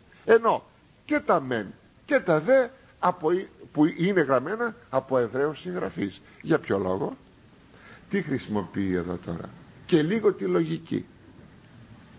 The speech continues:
Και λίγο τη λογική και την αντιπαραβολή.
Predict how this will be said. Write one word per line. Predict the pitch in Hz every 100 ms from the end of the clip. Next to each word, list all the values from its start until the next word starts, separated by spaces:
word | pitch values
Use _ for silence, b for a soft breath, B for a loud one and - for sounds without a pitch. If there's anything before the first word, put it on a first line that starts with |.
| -
Και | - 180
λίγο | 151 214 220
τη | 190
λογική | 175 151 127 117
και | 143
την | 139 160
αντιπαραβολή. | 165 156 160 160 156 147 156 143 110